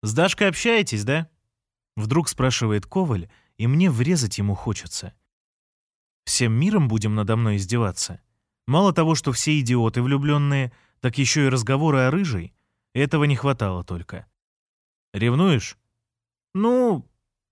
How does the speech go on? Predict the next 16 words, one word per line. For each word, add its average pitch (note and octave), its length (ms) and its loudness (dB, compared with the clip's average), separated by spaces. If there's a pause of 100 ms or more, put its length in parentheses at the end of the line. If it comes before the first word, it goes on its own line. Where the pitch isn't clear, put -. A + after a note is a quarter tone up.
тут G#3+ 280 -2
точно F#3 380 0
только A#2 260 -2
тебя», G2+ 400 -2 (380)
усмехается G#2 720 -2
он. F2 200 -8 (800)
«Общаемся E3 640 0
немного». G2 500 -4 (520)
Я G#2+ 200 -4
киваю. B2+ 560 0 (440)
«Ну D3 120 2
а E3+ 60 2
чё C#3+ 120 -2
скрывать? G2 500 -6 (460)
Общаемся C#3 560 0
же. D#2+ 240 -10